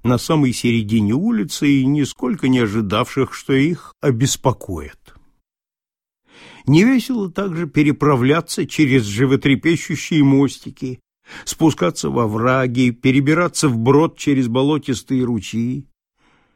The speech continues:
Невесело ехать, целые сутки ехать по зеленоватому морю больших дорог или, чего, Боже сохрани, загрязнуть на несколько часов перед пёстрым верстовым столбом с цифрами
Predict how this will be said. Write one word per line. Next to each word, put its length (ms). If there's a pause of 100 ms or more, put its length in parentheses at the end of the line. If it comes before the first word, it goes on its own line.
(180)
Невесело 640
ехать, 640
целые 400
сутки 540
ехать 540 (260)
по 100
зеленоватому 840
морю 400
больших 500
дорог 520 (380)
или, 240
чего, 360
Боже 300
сохрани, 600 (400)
загрязнуть 1000
на 140
несколько 540
часов 560
перед 340
пёстрым 500
верстовым 600
столбом 640
с 100
цифрами 760